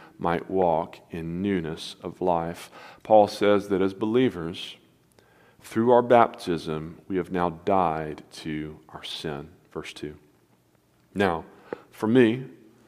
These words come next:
as a Credo Baptist, that is about all the evidence that I need to be convinced that baptism is meant only for believers, those who really have put their sin to death by repenting and coming to Jesus for forgiveness,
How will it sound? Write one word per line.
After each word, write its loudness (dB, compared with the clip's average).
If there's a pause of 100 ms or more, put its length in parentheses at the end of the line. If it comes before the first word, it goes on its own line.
(720)
as -16
a -14
Credo 4
Baptist, 4
that 4
is 2
about 2
all 6
the -2
evidence 2
that -4
I 0
need 0
to -6
be -2
convinced -4
that -4
baptism 0
is -8
meant -2 (100)
only -2
for -6
believers, -4 (500)
those 4
who -6
really 4
have 4
put -2
their 6
sin -2
to -10
death 2 (260)
by 0
repenting -2
and -10
coming 0
to -4
Jesus -2 (200)
for -4
forgiveness, -2